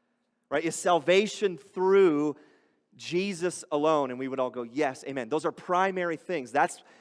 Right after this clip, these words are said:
that's what unites us in our faith. We all believe the, the, the same thing. How are we saved? Who's the Trinity? How has God revealed himself to us? What is the Bible? What is, what has authority in our lives? We would all agree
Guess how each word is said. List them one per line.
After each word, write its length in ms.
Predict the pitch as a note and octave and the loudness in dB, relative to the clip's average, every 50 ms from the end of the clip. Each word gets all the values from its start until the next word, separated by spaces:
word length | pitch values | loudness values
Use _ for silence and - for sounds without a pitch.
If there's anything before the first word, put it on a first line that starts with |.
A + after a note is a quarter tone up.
| _ - | _ 2
that's 220 | - F3 F3+ - | 2 2 2 2
what 120 | G3 F#3 F#3 | -4 -6 -4
unites 520 | E3 F3 D#3+ D#3+ E3 F#3 A3 - - - | -6 -6 -2 0 0 0 0 -2 -2 0
us 220 | E3 D3+ D3 - - | 0 0 0 -4 -8
in 220 | D#3+ D3+ D3+ E3 - | -6 -6 -6 -6 -4
our 340 | D3 D3+ D3+ D3+ D3+ D3 D3 - - _ | -2 0 2 2 0 -2 -4 -10 -20 _
faith. 400 | - - - A#3 A#3 F#3 C#3 - | -18 -4 0 2 2 2 0 0
We 140 | C3+ D3+ D#3+ | -2 0 2
all 180 | D#3+ F3 F#3 F#3+ | 6 6 4 4
believe 420 | F3 F#3+ F3 F#3+ A3 A3+ F#3 D3 | 4 2 0 2 -2 -2 -6 -4
the, 140 | D3+ E3 E3 - | -6 -6 -6 -6
the, 240 | D3+ D3 - - - _ | -10 -12 -12 -14 -16 _
the 100 | C#3 D#3 | -10 -8
same 200 | - - F3+ F3 | -8 -6 -8 -6
thing. 160 | - G3 E3 C#3 | -6 -6 -8 -6
How 180 | - G3+ A3+ A#3+ | -4 -2 2 2
are 80 | A3+ | 2
we 100 | G3 F#3 | 2 0
saved? 920 | - - - - F#3 G3 G3 E3+ B2+ G#2+ F2+ - _ _ _ _ _ - _ _ _ _ _ _ _ _ _ _ _ _ _ _ _ | -6 -8 -6 -4 -2 0 0 -2 -2 -6 -12 -16 _ _ _ _ _ -20 _ _ _ _ _ _ _ _ _ _ _ _ _ _ _
Who's 240 | - A3 B3 C4 G#3 | -4 -2 -2 -2 -2
the 100 | G3 A#3 | -4 -8
Trinity? 500 | - - - - - G#3+ A3+ A#3 F#3+ D#3+ | -8 -8 -10 -2 0 2 2 2 2 -2
How 220 | D3 - A3 B3 B3+ | 0 0 2 2 2
has 100 | G#3 D#3 | 0 0
God 400 | - F#3 F#3 F#3+ G3+ G3 F#3 - - - - _ - | 2 6 8 8 10 8 6 4 -4 -20 -20 _ 0
revealed 500 | F3 F#3 E3 C3+ F#3+ G#3+ A3 A3 G#3 G#3+ | 0 0 0 0 0 4 4 4 4 2
himself 500 | F#3 F#3 E3+ - - F#3 E3+ D#3+ - - _ _ _ _ - | -6 -8 -8 -4 -2 0 0 0 0 -4 _ _ _ _ -12
to 260 | - A3 A3 G#3+ - | -8 -8 -8 -6 -2
us? 240 | - D3+ C#3+ - D3+ | 0 0 0 0 2
What 140 | F#3+ B3 | 2 2
is 160 | D4 A#3+ G3+ F#3 | 2 2 0 0
the 80 | A3 | -2
Bible? 540 | F3 C#3 - F3 F3 F#3 F#3+ F#3 D3+ C#3+ C#3 | 0 2 2 4 6 6 6 4 2 -2 2
What 140 | D3+ G#3 A#3+ | 2 2 2
is, 140 | A#3 - - - - - | 2 -2 -4 -18 -12 0
what 140 | G3 B3 C4+ | 2 4 4
has 100 | B3 G#3+ | 4 2
authority 560 | G#3+ - - G#3+ G3+ G3+ G#3 G3+ G3 F#3+ F3 | 0 -2 2 2 4 6 6 4 4 2 0
in 80 | E3 | 0
our 80 | D#3+ D#3+ | 0 2
lives? 240 | D#3+ D3+ C#3+ B2 C#3 | 2 2 0 0 -2
We 120 | E3+ G3+ | -4 0
would 120 | F#3+ G3 F3+ | 2 4 6
all 280 | F3+ F#3 F#3+ G3 G#3 - | 6 8 8 8 6 4
agree 920 | F#3 E3+ D3+ F3 F#3+ G#3+ A3+ C4 C4+ B3+ A3 F#3 F3 F3+ G3+ A#3 A#3+ | 0 -6 -4 -6 -4 -2 0 0 0 0 0 0 0 0 -2 -2 -2